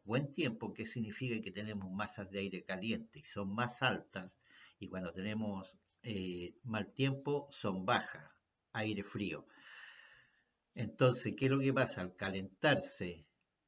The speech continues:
eh, en este caso una taza, o nosotros tenemos una estufa en nuestra casa, ¿y qué se nos calienta primeramente? El segundo piso,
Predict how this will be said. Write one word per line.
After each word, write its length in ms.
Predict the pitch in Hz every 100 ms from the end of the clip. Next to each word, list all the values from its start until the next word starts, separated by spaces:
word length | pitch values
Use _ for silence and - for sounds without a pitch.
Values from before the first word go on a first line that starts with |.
| _ _ _ _
eh, 340 | 104 92 90 90
en 80 | 95
este 240 | - 101
caso 320 | - 107 -
una 220 | 95 87 -
taza, 640 | 123 117 - 98 85 78 - - _ _ _ _ _ _
o 260 | - 107 104
nosotros 440 | 98 - 110 101
tenemos 280 | 98 101 98
una 120 | 98
estufa 680 | - - 127 - 95 90 90 _ _ _ -
en 300 | 107 95 95
nuestra 360 | 101 - 101
casa, 480 | 117 113 - 110 113 - - - -
¿y 300 | 113 120 131 -
qué 140 | - 127
se 200 | 139 117
nos 200 | 113 -
calienta 440 | 110 117 113 107
primeramente? 640 | 104 107 104 113 131 - 107
El 80 |
segundo 640 | - - 98 113 123 117 113
piso, 420 | 107 90 - 76